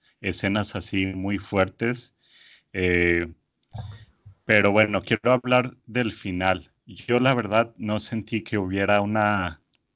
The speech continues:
verdadera resolución, sobre todo con, con lo que se presenta al inicio. Entonces mi problema fue que no fue una película que diera un mensaje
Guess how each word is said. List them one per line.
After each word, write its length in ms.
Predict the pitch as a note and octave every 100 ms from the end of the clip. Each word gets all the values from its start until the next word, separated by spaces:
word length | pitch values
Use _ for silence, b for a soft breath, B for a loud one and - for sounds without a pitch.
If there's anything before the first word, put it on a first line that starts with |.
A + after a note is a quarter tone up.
| -
verdadera 640 | A2 F#2+ G2 F#2 F#2+ A2
resolución, 920 | G#2+ G2 - G2 F2+ F2 - G2+ C3 - _ _ _ _ _
sobre 360 | - G#2 F#2+ G2
todo 260 | A2+ B2 - -
con, 260 | A2+ F2+ B B B B B
con 140 | G#2
lo 100 | G#2
que 120 | - F#2
se 160 | C#3
presenta 480 | A#2 F#2+ - G2+ B2
al 120 | A#2
inicio. 460 | G2 F#2+ G2+ B2+ C#3+ b b b b b _ _
Entonces 600 | G#2+ G#2 G#2+ G#2 A2+ -
mi 140 | A2
problema 520 | F#2+ G2 F#2 G2 G#2 G2+
fue 600 | - G2+ G2 G2 F#2+ - -
que 160 | G2
no 400 | F#2+ G#2 A2 G#2+
fue 200 | G2+ A#2+
una 320 | G#2+ A2 G#2+ -
película 500 | G2+ G2 G#2+ G#2+ G#2
que 120 | F2+
diera 320 | F2+ F#2+ F#2+
un 180 | G2 F#2+
mensaje 480 | G2 F#2+ F#2+ -